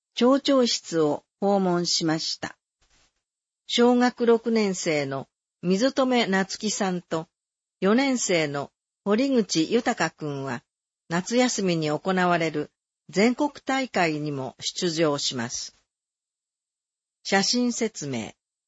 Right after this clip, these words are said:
賞状を手にした空手道着姿の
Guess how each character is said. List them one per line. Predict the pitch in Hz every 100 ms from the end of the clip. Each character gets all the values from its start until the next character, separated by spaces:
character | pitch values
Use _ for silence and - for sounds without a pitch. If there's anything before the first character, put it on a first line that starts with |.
| _ _ _ _ _
賞 | - 262 269 269
状 | 285 262 196
を | 160
手 | 175 190
に | 165
し | -
た | - 127 -
空 | - 190 165
手 | 254
道 | 240 240 247
着 | 233 233
姿 | 240 214 190 143
の | 131